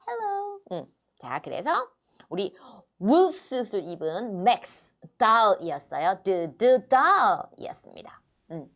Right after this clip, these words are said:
<gasps> 헉, 맞았어요. 오, 우리 친구가 벌써 여기 나오진 않았지만 the, the 공룡이 나왔죠. The, the dinosaur.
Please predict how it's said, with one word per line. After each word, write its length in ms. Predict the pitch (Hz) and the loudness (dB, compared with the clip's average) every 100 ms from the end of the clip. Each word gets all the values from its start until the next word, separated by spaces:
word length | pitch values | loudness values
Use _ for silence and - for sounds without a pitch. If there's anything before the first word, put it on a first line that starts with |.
| _ | _
<gasps> 140 | _ | _
헉, 320 | 359 466 381 _ _ | -4 -4 -8 _ _
맞았어요. 880 | 147 143 160 185 - 147 143 151 151 | -12 -8 -4 -4 -4 -6 -2 -2 -2
오, 300 | - 247 277 | 2 4 4
우리 140 | 220 - | 2 -4
친구가 400 | 302 254 226 214 | -8 -8 -6 -2
벌써 360 | 185 175 214 | -2 -2 0
여기 200 | 190 202 | 0 0
나오진 380 | 202 170 190 233 | 0 2 2 0
않았지만 580 | 196 185 185 180 247 349 - _ - 170 | -2 -2 -4 -2 -2 -2 -10 _ -12 -6
the, 420 | 240 202 190 156 | 2 4 4 0
the 300 | - 294 339 415 _ _ _ | 0 2 2 -2 _ _ _
공룡이 540 | - 202 233 320 339 | -8 0 4 6 6
나왔죠. 520 | 247 175 165 - 180 - | 4 2 0 -2 -4 -2
The, 440 | 214 202 190 190 | 2 4 2 0
the 200 | 269 294 294 _ _ _ _ | 0 0 -2 _ _ _ _
dinosaur. 1400 | 320 330 427 440 415 415 349 320 302 277 240 214 190 175 | 2 4 4 4 2 0 0 2 4 6 6 4 2 -4